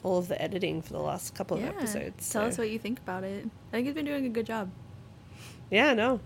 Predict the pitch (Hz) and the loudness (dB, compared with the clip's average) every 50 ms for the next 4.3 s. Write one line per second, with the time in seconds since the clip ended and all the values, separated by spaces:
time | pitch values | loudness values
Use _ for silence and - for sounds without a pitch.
0 | - - 208 190 208 240 240 202 196 214 - - 220 233 233 208 - - - - | -6 -2 0 2 4 4 4 4 2 2 0 0 2 2 2 0 -2 -6 -14 -16
1 | - - - 262 - 277 247 - - - - - - - - - - - - - | -6 -4 -2 2 2 2 2 2 0 -4 -6 -10 -16 -16 -18 -18 -18 -18 -18 -18
2 | - - - - - - - - - - - - - 202 190 214 247 - 202 196 | -18 -16 -16 -16 -16 -16 -16 -18 -18 -18 -16 -12 -10 -6 -6 -4 0 2 4 4
3 | 185 - - - - - - - 190 196 196 180 185 - 180 175 170 175 175 180 | 4 2 -2 -6 -6 -2 0 0 2 4 4 2 4 4 2 4 4 4 4 2
4 | 175 185 170 180 175 180 | 0 -2 -4 -4 -4 -6